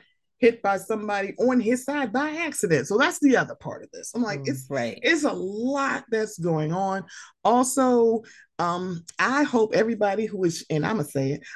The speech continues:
Speaker 1: I hope everybody who's sharing that video of this man literally laying on the ground,
Speaker 2: Mm.
Speaker 1: um, bleeding, I hope y'all step on Legos for at least another three years every damn day. 'Cause it's like,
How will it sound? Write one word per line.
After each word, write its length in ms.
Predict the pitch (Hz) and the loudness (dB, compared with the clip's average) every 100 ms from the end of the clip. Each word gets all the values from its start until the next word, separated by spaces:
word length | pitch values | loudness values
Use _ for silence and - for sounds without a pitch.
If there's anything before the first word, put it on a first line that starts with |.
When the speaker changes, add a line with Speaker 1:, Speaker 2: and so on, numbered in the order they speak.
| - | -4
Speaker 1:
I 60 | |
hope 200 | 247 320 | -2 0
everybody 380 | 269 240 233 214 | 2 2 2 0
who's 160 | 196 170 | -2 -4
sharing 340 | - 208 208 | 2 2 2
that 160 | 196 156 | 0 2
video 360 | 202 196 190 | 2 2 0
of 240 | 180 165 156 | 0 -2 -2
this 200 | 180 175 | -4 -4
man 280 | 180 175 | -2 -2
literally 480 | 175 170 170 175 175 | -2 0 0 0 2
laying 520 | 165 160 165 165 180 | 2 4 4 2 2
on 120 | 175 170 | 0 2
the 80 | |
ground, 580 | 160 156 175 170 170 180 202 _ - - - | 2 0 0 0 0 0 -4 _ -20 -20 -12
Speaker 2:
Mm. 200 | 165 165 | -6 0
Speaker 1:
um, 340 | 175 156 151 - _ _ | 2 4 0 -4 _ _
bleeding, 840 | - 165 170 202 220 220 220 220 233 - | -2 0 2 0 2 2 2 0 -4 -4
I 80 | 214 | -4
hope 260 | 220 220 175 | 0 0 2
y'all 160 | 180 | -2
step 340 | 185 - 175 170 | -2 -2 0 2
on 200 | 151 151 | 4 6
Legos 420 | 156 147 143 147 | 6 4 2 2
for 160 | 160 | 2
at 160 | 151 147 | 2 2
least 480 | 147 147 165 147 - - | 2 2 2 0 -6 -4
another 560 | 156 156 160 151 143 | 0 2 2 2 0
three 300 | 143 139 147 | -4 -2 0
years 280 | 135 127 - - | 0 -6 -12 -4
every 280 | 139 131 135 | -2 0 -2
damn 260 | 120 120 | -2 -4
day. 220 | 92 - - - - | -6 -10 -14 -18 -2
'Cause 160 | 175 165 | 2 2
it's 80 | |
like, 240 | 196 151 | 2 -2